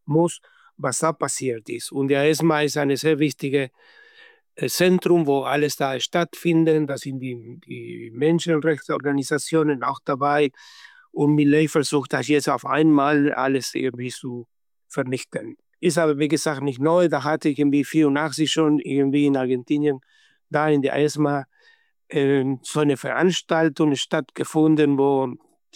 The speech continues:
die Ex-, äh, Militäre von der, von der, von der Mi-,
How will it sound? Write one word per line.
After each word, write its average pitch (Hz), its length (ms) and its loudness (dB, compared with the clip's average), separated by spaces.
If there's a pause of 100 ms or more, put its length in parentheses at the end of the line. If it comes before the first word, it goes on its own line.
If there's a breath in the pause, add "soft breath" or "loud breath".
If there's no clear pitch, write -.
die 143 200 -4
Ex-, - 580 -6
äh, 131 540 -2
Militäre 139 800 0
von 127 240 -6
der, 120 300 -8 (720 soft breath)
von 127 220 -4
der, 120 160 -8
von 120 360 -8
der 123 120 -4
Mi-, 131 220 0